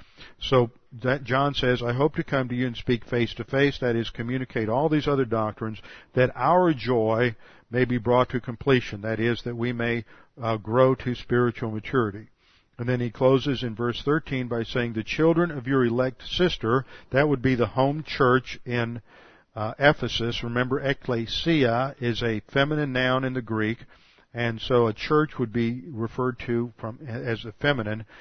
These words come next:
"The children of your elect sister," that is, the chosen church, uh, that is, the church in Ephesus,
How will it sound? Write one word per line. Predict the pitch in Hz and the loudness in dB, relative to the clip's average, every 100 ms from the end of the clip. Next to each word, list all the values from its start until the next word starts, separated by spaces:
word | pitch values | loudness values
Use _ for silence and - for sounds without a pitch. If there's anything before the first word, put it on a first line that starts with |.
| - | -16
"The | - 113 | -8 -4
children | - 147 151 147 | 6 6 6 2
of | 117 | 0
your | 131 | 2
elect | 117 120 160 - | 2 2 0 0
sister," | - 123 - 123 | -2 -2 -2 -2
that | 113 117 | 0 0
is, | 117 117 | 0 -2
the | - | -4
chosen | 107 - 135 139 147 | -6 2 2 2 -4
church, | - 123 113 - - - - _ _ | -4 -2 -2 -4 -16 -20 -20 _ _
uh, | 110 110 110 | 0 0 0
that | 117 120 | 0 2
is, | 120 - | 0 -2
the | 113 113 110 123 107 | 0 0 0 -4 -10
church | - 139 139 147 | -4 0 0 -2
in | 139 | -6
Ephesus, | 135 123 107 - 101 - | -4 -4 -6 -10 -10 -12